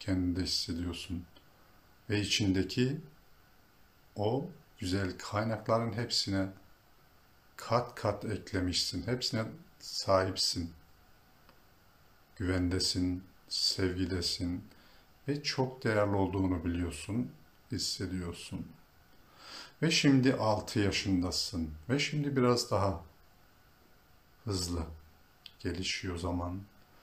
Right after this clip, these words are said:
Şimdi yedi yaşındasın ve sekiz yaşındasın. Ve sekiz yaşın sana vermiş olduğu güzellikleri de alarak dokuz yaşında oluyorsun.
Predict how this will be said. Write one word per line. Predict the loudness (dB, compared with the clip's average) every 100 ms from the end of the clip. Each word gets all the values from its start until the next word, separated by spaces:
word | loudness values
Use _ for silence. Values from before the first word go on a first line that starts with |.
| -20 -10
Şimdi | 2 4 6
yedi | 6 6
yaşındasın | 6 4 4 4 4 2 2 0 -2 -8 -20 -20 -20 -20 -20 -20 -20 -20 -20 -20 -20 -20 -18 -2
ve | 2
sekiz | 4 4 4 0 -2 0 0 0 -4 -8 -16 -20 -20 -20 -20 -20 -14 -6
yaşındasın. | -4 -2 -2 -2 -2 -4 -4 -6 -12 -20 -20 -20 -20 -20 -20 -20 -20 -20 -20 -20 -20 -20 -16 -4
Ve | -2 -2 -4 -10
sekiz | -8 -6 -4 -4 0
yaşın | 0 0 -2
sana | 0 0 2
vermiş | 2 0 -2
olduğu | -2 -2 -2 0 0 -2 -8 -20 -20 -20 -10
güzellikleri | 0 2 2 0 -2 2 2 2
de | 2
alarak | 0 0 0 0 -2 -8 -20 -6
dokuz | -4 0 2 4
yaşında | 4 2 0 2 0
oluyorsun. | 0 -2 -2 -4 -6 -6